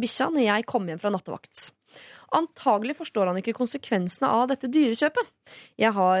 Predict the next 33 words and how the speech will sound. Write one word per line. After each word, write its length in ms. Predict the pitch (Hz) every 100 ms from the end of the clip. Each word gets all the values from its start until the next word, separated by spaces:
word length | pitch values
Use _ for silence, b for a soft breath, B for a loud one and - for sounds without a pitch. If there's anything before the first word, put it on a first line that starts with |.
| 190
eh, 180 | 196 196
ikke 220 | 208 226
sagt 320 | - 185 -
at 140 | 196 -
vi 120 | 226
aldri 360 | - 254 175 170
kan 140 | 160 165
ha 80 | 226
hund, 320 | 349 427 370
men 120 | 302
jeg 80 | 277
vil 100 | 254 269
veldig 320 | 254 202 196
gjerne 240 | 254 214 226
ha 360 | - 190 220
litt 320 | 233 226 233 -
tid, 480 | - - 208 240 220
eh, 460 | - 208 202 202 202
i 140 | - 220
den 240 | 214 233 -
splitter 560 | - - - 302 - 381
nye 180 | 330 311
leiligheten 340 | 262 202 202
vår, 240 | 269 370 359 B B -
for 100 | 277
så 200 | - 240
å 80 | 247
komme 160 | 247 -
ordentlig 400 | 233 214 196 254
på 100 | 277
plass 240 | 240 226
med 120 | 254 247
hverandre 500 | 277 277 196 190